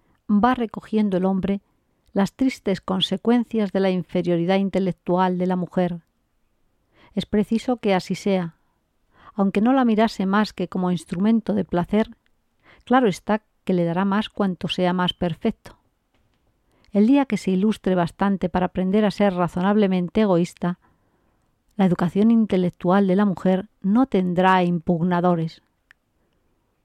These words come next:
El hombre civilizado y cristiano, que ama a su esposa y venera a su madre, está bien lejos del salvaje que oprime a la hembra.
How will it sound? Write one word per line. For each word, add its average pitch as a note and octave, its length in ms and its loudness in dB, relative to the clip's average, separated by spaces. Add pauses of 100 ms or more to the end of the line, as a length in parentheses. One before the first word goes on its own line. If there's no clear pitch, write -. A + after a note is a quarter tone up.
(1080)
El G3+ 140 0
hombre B3 320 2
civilizado G3 720 0
y F#3 80 -2
cristiano, F3 720 -4 (520)
que G#3 120 0
ama A#3 240 4
a - 20 0
su F#3 160 -2
esposa G3 520 -2
y F3+ 60 0
venera F#3+ 300 0
a - 20 -4
su - 140 -8
madre, F3+ 440 -2 (500)
está C#4 260 -4
bien G#3+ 260 2
lejos B3 380 -4
del F3 220 -2
salvaje F3+ 720 -2
que F3+ 200 -2
oprime F3+ 520 -2
a F3 120 -4
la F3+ 160 -2
hembra. E3+ 440 -6